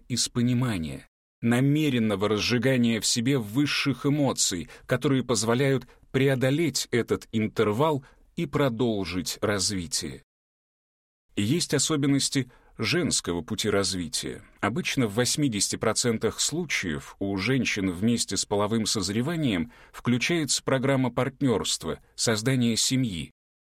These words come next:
Она перекрывает все остальные устремления, и только к тридцати годам, когда она отходит на задний план, начинают пробуждаться желания к развитию. И, соответственно,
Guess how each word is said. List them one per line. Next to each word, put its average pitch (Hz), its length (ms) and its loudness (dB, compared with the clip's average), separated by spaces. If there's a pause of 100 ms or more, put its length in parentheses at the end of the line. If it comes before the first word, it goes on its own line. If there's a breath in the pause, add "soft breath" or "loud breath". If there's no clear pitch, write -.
Она 135 300 2
перекрывает 139 760 0
все - 280 2
остальные 98 440 0
устремления, 92 840 0 (320 loud breath)
и 113 80 0
только 147 420 0
к - 100 -6
тридцати 117 680 0
годам, 87 640 -2
когда 87 360 -2
она 90 180 -2
отходит 95 480 -4
на 92 160 0
задний 120 400 0
план, 104 400 0 (240 loud breath)
начинают 131 580 2
пробуждаться 104 800 -2 (220 loud breath)
желания 107 640 0
к - 100 -12
развитию. 87 680 -4 (280)
И, 95 80 -2
соответственно, 110 800 0